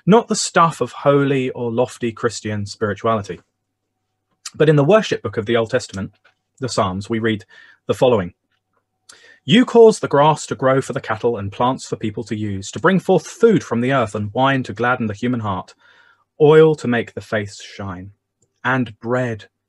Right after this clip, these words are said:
to strengthen the human heart." Psalm one hundred and four. Now, the heart in the Bible isn't merely the feels. In the Bible, it's the core of what we are. It's, it's the, the seat of our mind,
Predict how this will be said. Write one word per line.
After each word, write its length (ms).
to 100
strengthen 640
the 60
human 340
heart." 400
Psalm 360
one 120
hundred 260
and 180
four. 360
Now, 100
the 80
heart 540
in 100
the 80
Bible 440
isn't 300
merely 380
the 220
feels. 680
In 180
the 60
Bible, 500
it's 180
the 100
core 300
of 100
what 140
we 120
are. 260
It's, 240
it's 240
the, 180
the 80
seat 420
of 100
our 140
mind, 640